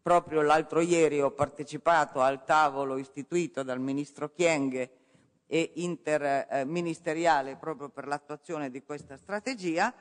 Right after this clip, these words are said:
Eh, abbiamo anche l'adozione di una strategia nazionale in materia di protezione delle persone L G B T e, eh, stiamo prossimamente finalizzando il piano nazionale antirazzismo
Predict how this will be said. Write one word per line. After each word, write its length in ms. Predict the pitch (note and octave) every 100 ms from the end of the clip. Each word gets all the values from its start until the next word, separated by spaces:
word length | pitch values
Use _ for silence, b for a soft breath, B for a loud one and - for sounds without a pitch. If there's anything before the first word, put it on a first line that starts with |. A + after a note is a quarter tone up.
| b b b b b b b
Eh, 440 | - G3+ F#3+ F#3+ E3+
abbiamo 460 | G#3 G#3 A3 A3 A3
anche 480 | A#3 A#3 G3+ F#3 F3+
l'adozione 960 | F3 F3 F#3+ - B3 G#3+ F3 D#3 D3
di 100 | D3+
una 260 | E3 E3 D#3+
strategia 640 | - E3 D#3+ E3 F3+ F#3
nazionale 640 | D#3+ D#3+ - E3 E3 D3+
in 120 | D3 D3
materia 440 | D3+ F3 D#3+ D3
di 140 | C#3+
protezione 580 | - C#3+ D#3+ D#3 F#3+ D#3+
delle 240 | C#3 C#3+ C3+
persone 560 | C#3 C#3+ F3 D3 C#3
L 220 | C#3 C#3 C3+
G 140 | D3
B 240 | E3 C4+
T 220 | - A#2 - b b b
e, 320 | A#3 A3 -
eh, 420 | - D#3 D3+ C#3+ -
stiamo 480 | - A#3 G3+ D#3 C#3+ - _ _ -
prossimamente 920 | F3+ F#3+ - F#3+ F3 G#3+ F#3 C#3+ D3+
finalizzando 840 | - F#3+ F#3+ A#3+ E3 C#3+ C3+ C#3+
il 60 | D3
piano 340 | - F3+ D#3
nazionale 580 | D#3 F3 - E3 C#3 C3+
antirazzismo 1000 | C3+ C3 D3+ C#3 C3 - D3 A#2+ D#3